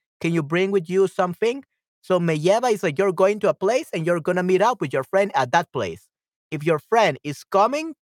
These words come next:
to your house, we don't use llevas. It's "me traes." To bring me, me traes. To bring me. "Me traes una taza de café, por favor.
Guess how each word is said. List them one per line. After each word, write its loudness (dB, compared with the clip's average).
to 2
your 0
house, -2
we -2
don't 0
use 0
llevas. -4
It's -2
"me 0
traes." -2
To 0
bring 0
me, -4
me -4
traes. -2
To -4
bring -2
me. -8
"Me -6
traes 2
una -2
taza 0
de -4
café, -4
por -6
favor. -4